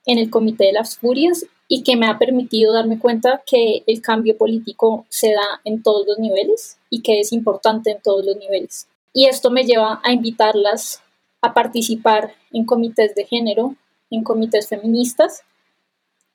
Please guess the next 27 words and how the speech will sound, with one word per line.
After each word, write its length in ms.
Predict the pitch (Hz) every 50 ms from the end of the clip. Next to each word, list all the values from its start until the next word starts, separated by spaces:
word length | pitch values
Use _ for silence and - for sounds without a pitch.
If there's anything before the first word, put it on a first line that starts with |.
| _ _ -
Esto 300 | 262 254 254 - 247 247
quiere 200 | - 247 247 247
decir 280 | 254 254 240 240 214
llevar 280 | - 240 233 226 226 226
el 80 | 226 226
feminismo 480 | - 247 240 247 233 226 214 202 196
a 40 | 208
la 60 | 220 220
práctica, 600 | - 196 208 202 - _ - 226 - 311 330 - _ _ _ _ _ _ _ _ _ _ _ _
porque 600 | 247 240 233 233 - 233 226 226 220 208 - - _ _ _ _ _
el 160 | - 247 247
sistema 500 | 240 - 240 226 - - 240 226 220 214
patriarcal 760 | - 226 226 226 254 233 226 226 - 220 202 196 196 196 196 - _ _
es 200 | - 226 226 226
pesado 520 | - - 208 196 - 226 226 254 277 269 269
para 180 | 214 208 214
las 180 | 214 202 196 -
mujeres, 440 | - - - 214 196 190 185 190 -
o 80 | 196 196
sea, 320 | - 208 202 196 202 196 _ _ _ _ _ _ _ _ _ _
nos 220 | - 226 226 226 226
oprime 480 | 202 - - 226 233 254 277 269 262
a 60 | 240
las 160 | 233 226 220 -
mujeres 580 | 220 214 - 220 220 233 254 302 294 - - _
y 180 | 226 226 220 214
es 260 | 208 208 - -